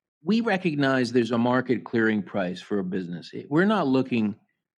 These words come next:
uh, and most family capital is not looking to steal businesses, is not looking to pay a significant discount for fair market value. We, everybody understands generally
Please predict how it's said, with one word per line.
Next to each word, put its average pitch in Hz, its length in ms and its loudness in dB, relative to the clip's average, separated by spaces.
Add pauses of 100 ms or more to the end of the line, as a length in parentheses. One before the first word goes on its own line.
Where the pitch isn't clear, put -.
(280)
uh, 113 260 -6
and 147 100 -6
most 170 220 2
family 117 280 0
capital 110 260 -4
is 110 100 -2
not 147 180 -2
looking 131 300 -2
to 104 60 -4
steal 120 340 -2
businesses, 101 640 -6
is 101 100 -10
not 131 200 -4
looking 117 300 0
to 101 180 2 (480)
pay 113 140 0
a 110 80 2
significant 104 580 0
discount 101 600 -2
for - 160 -8
fair 107 240 -2
market 101 280 -4
value. 95 380 -6
We, 190 240 -6 (140)
everybody 165 480 2
understands 113 500 -2
generally 117 720 0